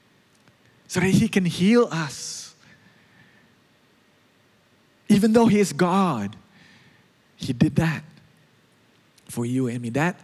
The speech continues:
is the picture of the shepherd who loves his sheep. And Jesus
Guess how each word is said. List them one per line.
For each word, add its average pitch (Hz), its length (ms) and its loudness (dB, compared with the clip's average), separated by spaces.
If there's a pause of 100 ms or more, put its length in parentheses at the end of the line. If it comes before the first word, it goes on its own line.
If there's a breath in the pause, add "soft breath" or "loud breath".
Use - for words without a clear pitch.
is 131 260 -8
the 113 220 -4 (580 loud breath)
picture 139 440 -2
of 113 160 -8
the 107 100 -8
shepherd 110 720 -10 (1000)
who 131 140 -4
loves 113 680 -6 (260)
his 104 140 -14
sheep. - 320 -14 (260)
And 113 100 -12
Jesus 131 600 -4